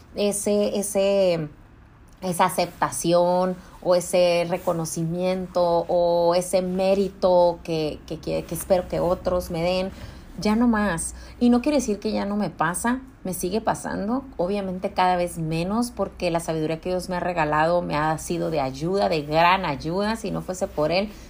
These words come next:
yo no podría estar aquí compartiendo contigo, porque no hab-, hubiese entonces conocido esos milagros de Dios en mi vida. Yo de lo que yo te hablo cada vez que estoy aquí compartiendo y abriendo mi corazón, eh, es esto,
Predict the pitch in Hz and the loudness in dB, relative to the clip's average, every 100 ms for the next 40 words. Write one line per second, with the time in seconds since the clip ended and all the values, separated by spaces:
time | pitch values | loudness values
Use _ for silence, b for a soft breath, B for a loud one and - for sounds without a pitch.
0 | B 170 185 214 208 165 175 196 196 202 | B -6 -4 -2 -2 -2 0 -2 -2 -2
1 | 185 180 180 180 190 185 156 160 165 185 | -2 -2 -6 -6 -6 -4 -4 -4 -4 -4
2 | 165 147 165 175 190 208 B B B B | -6 -6 -4 -4 -4 -8 B B B B
3 | B - - 185 170 - 165 160 160 - | B -18 -4 -4 -2 -2 0 2 0 -2
4 | 170 180 196 202 185 170 180 180 180 190 | -2 2 2 0 -6 -4 0 0 0 -4
5 | 160 156 165 170 175 - 170 151 170 165 | -4 -4 -4 -4 -8 -8 -6 -6 -4 -6
6 | 170 185 165 156 151 156 160 170 156 151 | -6 -8 -6 -4 0 0 0 -6 -6 -8
7 | 151 160 147 160 160 - B B 214 233 | -6 -8 -6 -6 -6 -8 B B 0 0
8 | 247 240 175 175 175 190 196 220 226 226 | 0 -2 -4 -4 2 2 4 2 -2 0
9 | 202 196 196 - 170 196 214 214 - 180 | 0 2 0 -6 -4 -2 -2 -6 -4 -4
10 | 180 175 185 180 185 160 165 175 180 180 | -4 -6 -8 -8 -6 -8 -6 -6 -4 -4
11 | 160 160 170 180 - 156 147 180 208 208 | -2 -4 -4 -8 -4 -4 -4 -4 -4 -6
12 | B B B B B - 170 170 170 196 | B B B B B -6 -2 0 -2 -4
13 | 196 240 220 - | 0 0 0 -4